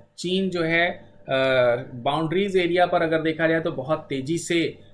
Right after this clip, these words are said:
अ, रोड्स का या इस तरीके के प्लेटफॉर्म्स का निर्माण करता है जो आपत्ति या विशेष युद्ध की स्थिति में उसकी सहायता कर सकते हैं। तो इस तरीके से तो इंडिया को भी करना चाहिए अपनी सीमा की रक्षा करने के लिए,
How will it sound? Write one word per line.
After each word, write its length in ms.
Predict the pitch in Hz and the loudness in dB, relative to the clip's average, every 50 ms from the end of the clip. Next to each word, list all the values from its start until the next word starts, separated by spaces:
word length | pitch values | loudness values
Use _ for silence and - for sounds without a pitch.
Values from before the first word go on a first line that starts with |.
| - - | -8 -2
अ, 260 | 127 127 123 123 123 120 120 | 0 2 2 2 0 0 -4
रोड्स 560 | 120 120 113 120 139 147 165 175 165 160 - | -8 -8 -4 -2 0 0 0 0 -2 -4 -6
का 320 | - - 160 160 165 165 | -2 0 2 4 4 4
या 300 | 165 156 151 151 151 151 | 2 2 2 2 2 2
इस 140 | 151 151 - | 2 0 -2
तरीके 280 | - 143 143 135 156 151 | -4 -4 -4 -4 -4 -4
के 60 | 160 | -4
प्लेटफॉर्म्स 600 | 160 - 143 127 127 - - - 147 151 156 - | -4 -4 -4 -6 -6 -6 -6 -6 -6 -6 -6 -6
का 100 | - 151 | -6 -6
निर्माण 300 | 135 120 120 127 135 151 | -4 -4 -2 -2 -2 -2
करता 300 | 147 127 117 - - 156 | -2 -2 -2 0 0 2
है 180 | 160 165 156 127 | 2 0 0 -2
जो 240 | 131 151 160 156 - | -2 -2 -2 0 0
आपत्ति 500 | 127 120 - 151 - - - 165 165 160 | -2 -2 -2 -6 -10 -6 -4 -2 0 2
या 60 | 160 | 2
विशेष 480 | 147 131 131 127 - - 151 160 151 - 127 | 2 0 -2 -6 -6 -6 -6 -6 -6 -8 -8
युद्ध 220 | 123 143 143 143 | -8 -6 -6 -6
की 200 | 147 147 147 131 | -8 -6 -8 -10
स्थिति 320 | - - - 147 135 156 156 | -10 -10 -10 -8 -6 -4 -4
में 120 | 156 147 | -4 -4
उसकी 240 | 139 135 - 151 139 | -6 -6 -8 -10 -8
सहायता 340 | - 120 110 113 120 147 147 | -6 -6 -4 -2 -2 -2 -2
कर 120 | 147 147 | -2 -4
सकते 300 | - - 143 147 - 180 | -6 -6 -6 -6 -6 -6
हैं। 140 | 185 196 190 | -6 -4 -4
तो 340 | 196 190 180 - - - - | -4 -6 -6 -8 -12 -10 -8
इस 420 | 190 185 - - - - - - - | -6 -6 -6 -8 -10 -12 -12 -6 -4
तरीके 340 | 151 151 151 147 170 180 170 | -2 -2 -2 -2 -4 -4 -4
से 140 | - 180 | -4 -6
तो 260 | 170 175 185 185 185 - | -6 -4 -4 -6 -6 -6
इंडिया 260 | 135 131 131 143 160 156 | -8 -6 -2 0 0 0
को 160 | - 175 165 | 0 0 -2
भी 100 | 175 170 | -2 0
करना 300 | 175 170 160 165 170 170 | 0 -2 -2 -2 -4 -4
चाहिए 280 | - 165 160 160 170 | -2 0 0 0 0
अपनी 220 | 165 160 - 165 160 | 0 -2 -4 -8 -8
सीमा 240 | 156 - 160 165 165 | -6 -4 -4 -4 -4
की 140 | 160 170 | -4 -4
रक्षा 240 | 160 147 147 - 165 | -6 -6 -4 -4 -4
करने 280 | 165 165 160 156 160 160 | -2 -2 -4 -4 -4 -4
के 80 | 151 | -2
लिए, 260 | 165 165 180 196 220 | 0 0 2 0 0